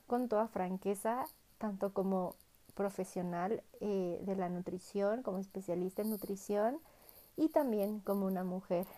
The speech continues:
ex gorda, ¿no? Y, y, y porque también entiendo esta parte de que, pues,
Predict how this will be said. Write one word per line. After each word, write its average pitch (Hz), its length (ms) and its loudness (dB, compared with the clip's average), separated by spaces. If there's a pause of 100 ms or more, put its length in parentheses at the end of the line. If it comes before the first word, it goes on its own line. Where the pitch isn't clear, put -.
(180)
ex - 280 -4
gorda, 180 440 2 (480)
¿no? 180 320 -2
Y, 190 320 0
y, 175 300 -4
y 180 100 -2
porque 180 280 -4
también 185 360 0
entiendo 190 420 0
esta 190 220 -4
parte 196 380 -4
de 196 140 0
que, 170 260 0 (1200)
pues, 202 260 6